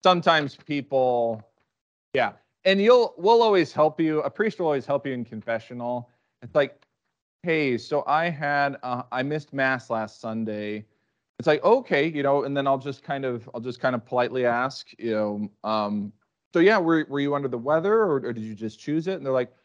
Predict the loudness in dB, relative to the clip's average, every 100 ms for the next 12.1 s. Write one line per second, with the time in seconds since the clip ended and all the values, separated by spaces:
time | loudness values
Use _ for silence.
0 | _ _ 2 4 6 4 0 -2 -4 -2
1 | -2 -2 -4 -4 -2 -2 -4 -2 -6 -2
2 | -4 -2 -6 -6 -8 -10 -12 -14 -18 _
3 | _ _ _ -8 -2 -2 -4 -8 -8 -4
4 | -4 -2 -6 -8 -8 -6 -6 -6 -10 -8
5 | -6 -6 -10 -6 2 2 2 -4 -6 -4
6 | 0 4 4 4 0 2 4 4 4 4
7 | 4 2 -2 -2 -2 -4 -2 0 0 -4
8 | -6 -6 _ _ _ _ _ 4 4 4
9 | 4 4 4 0 2 0 -2 -6 -2 -2
10 | -2 -8 -16 _ _ _ _ 2 4 4
11 | 4 4 6 4 0 0 0 0 -6 -10